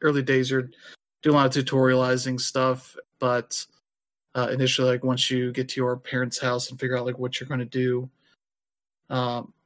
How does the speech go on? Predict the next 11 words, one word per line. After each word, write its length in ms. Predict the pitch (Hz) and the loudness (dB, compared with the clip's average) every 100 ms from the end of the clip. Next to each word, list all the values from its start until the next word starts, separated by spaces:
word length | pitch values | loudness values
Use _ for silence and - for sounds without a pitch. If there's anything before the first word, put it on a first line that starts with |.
| _ _ _ _ _ _ _ | _ _ _ _ _ _ _
which 200 | 143 131 | -4 -2
is, 120 | 127 | 0
like, 180 | 127 127 | -2 -4
you 80 | 131 | -6
find 220 | 135 131 | -2 0
out 120 | 123 | 0
your 100 | 123 | -2
sister 800 | 127 - 131 - 131 127 127 127 - | -2 0 -2 0 0 2 0 -2 -4
is 140 | 131 135 | -6 -2
getting 260 | 127 123 | -2 0
married 440 | 151 175 175 170 | 2 4 4 2